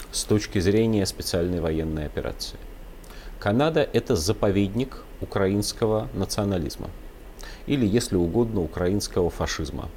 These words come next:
нацизма, гитлеровского вот этого отребья.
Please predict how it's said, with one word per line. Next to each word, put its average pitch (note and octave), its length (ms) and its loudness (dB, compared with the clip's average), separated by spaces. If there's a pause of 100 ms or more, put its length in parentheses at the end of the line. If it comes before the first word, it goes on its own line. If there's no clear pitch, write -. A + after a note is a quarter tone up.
(100)
нацизма, C#2+ 640 -4 (220)
гитлеровского D#2+ 720 -2
вот D2 200 -4
этого C#2+ 360 -6 (340)
отребья. D#2 500 -2